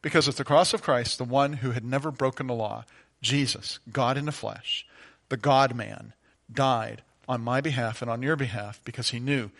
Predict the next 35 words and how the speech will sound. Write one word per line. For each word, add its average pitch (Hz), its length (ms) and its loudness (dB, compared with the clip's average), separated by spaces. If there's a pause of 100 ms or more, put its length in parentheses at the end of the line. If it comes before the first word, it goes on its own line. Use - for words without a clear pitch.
(180)
you 131 220 0
can't 135 320 -2
keep 127 260 -6
the 123 120 -2
law. 110 340 0 (420)
I 135 200 6
will 160 100 -2
take 180 220 0
the 190 80 2
punishment 151 440 2
for 117 140 -8
that. 107 300 -8 (480)
And 127 100 -2
if 117 140 -6
you 110 40 -6
come 139 280 -2
to 131 100 -8
me, 110 120 -6
if - 120 -10
you 113 60 -12
turn 127 320 -4
your 123 100 -2
heart 113 240 -4
to 110 100 -14
me, 107 220 -14 (300)
you 127 80 -2
will 117 80 -2
find 110 260 -2
forgiveness. 143 640 -2
And 131 100 -4
if 120 140 -6
you 120 80 -6
walk 135 300 4
after 151 320 0
me, 107 240 -10